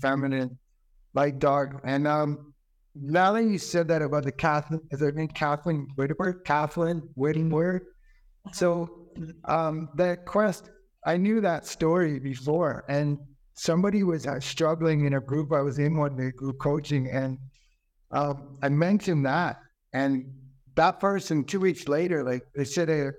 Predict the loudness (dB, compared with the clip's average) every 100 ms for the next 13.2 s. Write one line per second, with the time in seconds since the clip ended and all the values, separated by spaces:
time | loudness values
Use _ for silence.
0 | -14 -2 2 2 2 2 2 0 -2 -6
1 | -2 0 2 0 0 -2 2 2 2 0
2 | 0 0 -2 -8 -2 0 0 -4 0 0
3 | 2 0 0 -2 -4 -2 -2 0 0 0
4 | 2 0 2 2 2 2 2 0 0 -2
5 | 0 2 0 0 2 0 -4 -20 -20 _
6 | -2 -2 -2 2 4 2 0 -2 0 -2
7 | 0 0 2 0 0 0 0 2 0 0
8 | 0 0 0 2 2 0 -4 -2 -2 0
9 | 0 0 -2 -2 0 0 0 -2 -4 -2
10 | 0 2 2 -2 -6 _ _ _ -4 0
11 | 2 2 2 0 2 2 2 0 2 2
12 | 0 -4 -2 0 0 0 -4 -4 0 0
13 | 0 -2